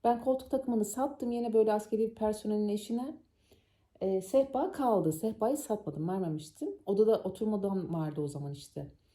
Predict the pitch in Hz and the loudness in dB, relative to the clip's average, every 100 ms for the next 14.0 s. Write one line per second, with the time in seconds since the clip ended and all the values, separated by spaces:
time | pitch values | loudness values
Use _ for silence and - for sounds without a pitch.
0 | _ _ _ _ 226 240 240 220 202 185 | _ _ _ _ -6 -2 0 2 2 0
1 | 180 180 175 180 359 392 269 262 240 247 | -2 -2 -2 -2 -4 -4 -4 -2 0 -2
2 | - 240 240 220 - _ _ _ _ _ | 0 2 2 0 -6 _ _ _ _ _
3 | _ _ _ _ _ _ - 226 277 240 | _ _ _ _ _ _ 4 4 2 2
4 | 202 202 190 180 175 - 220 220 - 220 | 6 6 4 2 -4 0 0 0 -4 -2
5 | 190 180 165 - 262 247 247 247 - 226 | 0 -2 -2 -2 -2 -2 -2 -4 -4 -6
6 | 226 220 220 233 202 175 202 - 220 202 | -2 -4 -4 -4 -2 -2 -6 -6 -6 -6
7 | - 175 - 170 - _ 214 196 175 214 | -6 -6 -8 -16 -20 _ -4 -4 -4 -2
8 | 214 180 156 160 160 160 156 160 - - | 0 0 0 0 0 0 -4 -2 -4 -4
9 | 190 180 175 180 175 175 170 160 - 190 | -2 -2 -4 -4 -4 -4 -6 -8 -2 0
10 | 160 151 143 147 226 214 - - _ _ | 2 0 -2 -2 2 2 2 -10 _ _
11 | _ _ _ _ - 254 285 277 277 294 | _ _ _ _ -2 0 -2 -2 0 2
12 | 285 370 392 - 226 240 240 214 214 214 | 2 0 -2 -2 0 0 0 2 2 2
13 | 294 240 170 165 202 190 180 - 254 339 | 0 2 0 -2 -4 -2 -2 -4 -8 -10